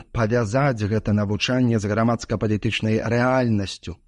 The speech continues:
павязаць Евангелле з гэтай рэальнасцю, а дакладней выявіць гэту повязь. Каб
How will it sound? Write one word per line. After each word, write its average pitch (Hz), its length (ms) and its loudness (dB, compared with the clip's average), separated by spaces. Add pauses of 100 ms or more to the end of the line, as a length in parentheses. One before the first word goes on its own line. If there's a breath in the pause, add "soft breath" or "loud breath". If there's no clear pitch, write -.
(240)
павязаць 110 720 2
Евангелле 107 880 2
з 98 80 -2
гэтай 101 320 0
рэальнасцю, 95 580 -2 (380 soft breath)
а 120 240 0
дакладней 113 800 2 (160)
выявіць 101 880 2
гэту 101 480 2
повязь. 95 560 0 (1700 soft breath)
Каб - 240 0